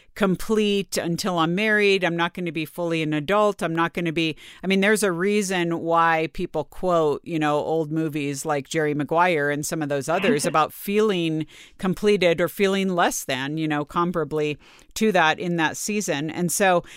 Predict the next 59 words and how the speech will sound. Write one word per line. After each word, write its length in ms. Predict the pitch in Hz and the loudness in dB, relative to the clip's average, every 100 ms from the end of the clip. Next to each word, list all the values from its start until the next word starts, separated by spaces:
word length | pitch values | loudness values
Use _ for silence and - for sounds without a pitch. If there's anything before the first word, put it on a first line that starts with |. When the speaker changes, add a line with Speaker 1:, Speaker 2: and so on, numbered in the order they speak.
| - - | -20 -4
Speaker 1:
can 200 | 254 254 | 0 2
you 100 | 392 | 0
share 380 | - 247 240 220 | 0 4 4 4
a 40 | |
couple 320 | - 226 220 | 0 -2 0
of 120 | 196 | 0
the 180 | 170 165 | -2 -6
actual 600 | - 165 - - 190 185 165 | -2 0 -2 -4 0 0 2
learnings 480 | 170 175 170 160 | 0 0 0 0
or, 100 | 170 | 0
like, 240 | 165 165 170 | 2 0 0
what 240 | 185 233 | 0 0
were 140 | 262 254 | 0 -2
some 300 | - 175 147 | -2 -2 -2
big 340 | 180 180 160 | 0 0 -2
takeaways 640 | - 175 - 156 147 139 | -4 -4 -2 0 0 -2
for 140 | - 165 | -4 -2
you 180 | 151 147 | -2 -2
when 200 | 170 190 | 0 0
you 120 | 208 | 0
talk 260 | 226 196 190 | 2 2 2
about, 220 | 165 - | 0 0
'cause 120 | 170 | -2
I 100 | 180 | 0
don't 220 | 202 233 | 0 0
want, 340 | 196 190 185 - - - - | 0 0 0 -4 -18 -20 -4
I 80 | 202 | 2
don't 140 | 254 | 2
want 220 | 254 254 | 4 2
people 260 | 233 233 202 | 0 -2 0
to 140 | 180 | 0
think 240 | - 196 175 | -2 -4 -4
that 160 | 180 | -4
that's 280 | - 160 - | 0 0 -2
just 240 | - 180 170 | -4 -2 -4
a 60 | |
trite 540 | - - 180 165 - - | -4 -4 0 0 0 -2
thing 320 | 170 151 147 | 0 2 0
of, 100 | 143 | 0
like, 260 | 156 147 | 0 2
"Oh 120 | 214 247 | 0 2
yeah, 320 | 220 196 143 | 4 4 2
everyone's 460 | 190 233 208 180 165 | 0 0 0 -2 -2
gonna 200 | 175 156 | -4 -4
tell 220 | 170 170 | -4 -2
me 160 | 160 | -2
just 300 | 151 165 - | -2 -4 -4
trust 340 | - 165 156 - | -2 -2 -2 0
God 480 | 160 151 156 156 156 | 4 6 6 4 2
or 160 | 156 | -2
just 260 | - 170 - | -4 -6 -2
get 120 | 170 175 | -4 0
your 120 | 165 | 0
identity 480 | 151 160 170 143 156 | 0 0 0 0 -2
Speaker 2:
Right. 60 | |
Speaker 1:
in 80 | 151 | 0
God 340 | 151 147 151 | 2 2 2
or 60 | 143 | 0
whatever." 480 | 147 165 180 151 | 0 2 2 0